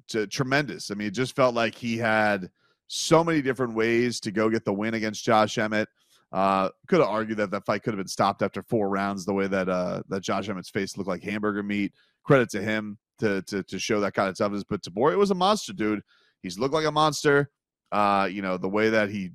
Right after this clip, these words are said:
diced through Bryce Mitchell like it was nothing.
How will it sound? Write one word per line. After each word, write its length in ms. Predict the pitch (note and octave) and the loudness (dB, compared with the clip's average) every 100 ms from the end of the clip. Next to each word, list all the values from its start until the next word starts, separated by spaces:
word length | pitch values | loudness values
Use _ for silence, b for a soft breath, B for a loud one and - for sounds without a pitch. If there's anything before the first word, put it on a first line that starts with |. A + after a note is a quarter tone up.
| - | -6
diced 320 | G#2+ A2+ - | -2 -2 -4
through 140 | A#2+ | -6
Bryce 320 | G2 A2+ G#2+ G#2+ | 0 2 2 0
Mitchell 480 | A#2 - A2+ A2+ - _ _ - | -2 2 4 2 -2 _ _ -4
like 140 | A2 | -2
it 80 | G#2 | -2
was 160 | F#2+ | -6
nothing. 440 | F#2+ A2+ B2+ B2 | -4 -4 -2 -4